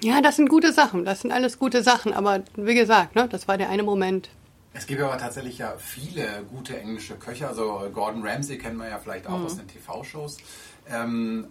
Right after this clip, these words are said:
Speaker 2: aber genauso muss man, glaub ich, zwei Namen nennen, nämlich Heston Blumenthal. Äh, das ist, äh, <laughs> jener, äh, Gründer der Fat Duck, äh, wo ich im Juli wieder sein werde.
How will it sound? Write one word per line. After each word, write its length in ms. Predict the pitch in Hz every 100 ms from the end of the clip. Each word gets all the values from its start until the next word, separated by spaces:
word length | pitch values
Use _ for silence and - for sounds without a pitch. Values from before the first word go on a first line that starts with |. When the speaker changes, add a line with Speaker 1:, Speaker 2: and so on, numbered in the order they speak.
| -
Speaker 2:
aber 440 | 104 107 107 107
genauso 540 | 104 104 107 117 123 117
muss 200 | 110 123
man, 100 | 107
glaub 160 | 104
ich, 60 | -
zwei 240 | - 120
Namen 340 | 117 113 110 98
nennen, 200 | 104 117
nämlich 220 | 117 113
Heston 320 | 113 - 101
Blumenthal. 840 | 90 135 151 107 - - - 147 147 117 107
Äh, 40 | 101
das 180 | 104
ist, 300 | 123 - - -
äh, 40 | 101
<laughs> 60 |
jener, 580 | 87 110 143 139 127 123 120
äh, 300 | 113 107 104
Gründer 400 | 107 131 156 143
der 200 | 123 117
Fat 300 | - 127 -
Duck, 140 | - - 147
äh, 320 | 131 110 107
wo 80 | 107
ich 80 |
im 100 | 113
Juli 300 | 101 110 117
wieder 160 | 104 95
sein 260 | 120 117 117
werde. 220 | 120